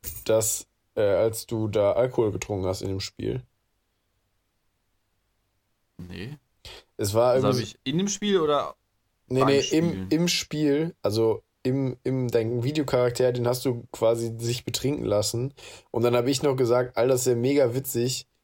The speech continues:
Speaker 1: wenn du jetzt gleich einfach komatös irgendwo aufwachst." Und dann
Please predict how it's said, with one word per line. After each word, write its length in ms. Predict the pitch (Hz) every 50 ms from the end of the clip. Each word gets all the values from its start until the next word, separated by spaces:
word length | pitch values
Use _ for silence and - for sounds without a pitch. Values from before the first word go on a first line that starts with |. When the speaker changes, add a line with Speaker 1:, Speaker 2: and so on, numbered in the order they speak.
| _ _ _
Speaker 1:
wenn 120 | 117 110
du 80 | 110 113
jetzt 140 | 113 110 -
gleich 300 | 120 120 120 120 - 110
einfach 360 | 117 117 117 127 113 110 -
komatös 580 | - 135 131 127 123 123 - 135 131 131 127
irgendwo 240 | - 120 120 117 110
aufwachst." 720 | - - 123 131 127 - 98 87 92 - - - - - - _ _ _ _ _ _ _ _ _ _ _ _ _ _ _ _ _ _ _ _ _ _ _ _ _ _ _ _
Und 200 | - 127 123 120
dann 340 | 120 123 120 123 127 127 127